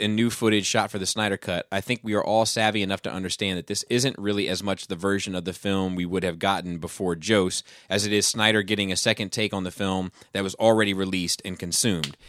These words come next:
He gets the ability to say it was al-, always intended this way, all while already knowing what was well received and was not. This is definitely less Lord of the Rings extended edition and more Planet of the Apes reboot.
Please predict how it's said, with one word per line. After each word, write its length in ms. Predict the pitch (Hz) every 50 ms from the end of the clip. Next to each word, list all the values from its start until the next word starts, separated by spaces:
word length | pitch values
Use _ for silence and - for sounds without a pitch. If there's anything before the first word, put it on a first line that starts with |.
| - -
He 80 | 107
gets 200 | 92 117 113 -
the 100 | - 110
ability 380 | 104 95 123 135 135 127 120 104
to 80 | 107
say 420 | 101 - 117 110 107 104 104 101 98 - - - -
it 80 | - 90
was 120 | 95 95 -
al-, 320 | - 113 113 110 107 110 - -
always 380 | 117 120 117 113 107 101 95
intended 400 | 101 95 - - 123 117 107 95
this 220 | 90 92 - - -
way, 300 | 90 90 87 87 87 - - - - - -
all 240 | 110 120 127 127 120
while 220 | 123 117 113 110
already 480 | - - 113 113 110 110 110 107 101 95
knowing 640 | 98 101 110 113 113 110 104 101 98 95 95 95 - _ _ _ _ - - _ _ -
what 280 | 101 101 117 127 - -
was 240 | 107 107 104 92 95
well 240 | 95 113 117 117 117
received 720 | 107 104 95 - - 117 113 110 107 101 98 95 92 85 - -
and 160 | 101 101 95
was 140 | 92 87 87
not. 360 | 98 101 98 90 80 60 - - - - -
This 160 | - 107 101
is 100 | 110 101
definitely 440 | 90 104 120 123 - 139 117 113 110
less 280 | 101 104 110 110 - 117
Lord 180 | 110 107 107
of 60 | 104 95
the 80 | 98
Rings 300 | 98 104 101 101 101 90
extended 440 | 92 - - - 127 120 120 110 101
edition 560 | 101 98 95 95 101 98 - - 101 98 98
and 140 | 71 87 95
more 160 | 98 104 104
Planet 380 | - - - 113 107 101 98 92
of 80 | 87
the 160 | 82 92 90 92
Apes 220 | 92 82 - -
reboot. 500 | 98 92 117 117 104 76 78 78 73